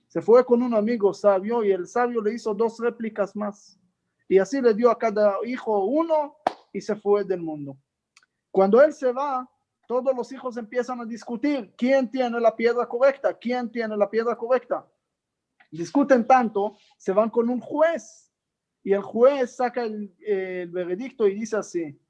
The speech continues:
"Aquel persona que trae luz, bendición y paz, él tiene la piedra correcta". Esa historia para mí marca todo, porque no es lo que cumples,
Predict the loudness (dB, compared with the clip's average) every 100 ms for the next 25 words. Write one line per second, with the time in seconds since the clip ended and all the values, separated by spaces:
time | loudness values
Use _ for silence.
0 | _ _ _ -8 4 4 4 -2 -10 -6
1 | -6 -6 -10 -14 _ _ _ -8 -6 -2
2 | 0 0 -4 -4 -6 -10 -20 _ -6 -4
3 | -4 -6 -10 -4 -2 0 -4 -8 _ -12
4 | -2 2 2 2 -4 -16 _ _ _ _
5 | _ 0 2 2 -2 -12 -8 -8 -6 -6
6 | -6 -4 -4 -4 -8 -10 -10 -10 -12 -20
7 | -20 _ _ _ _ _ _ _ _ _
8 | _ _ _ _ _ _ 0 0 -4 -4
9 | 0 0 0 -2 -4 -4 -6 -4 -6 -6
10 | -10 -8 -10 -12 -20 _ _ _ -2 0
11 | 0 2 4 2 0 -2 -2 -2 -2 -2
12 | -2 -4 -6 -14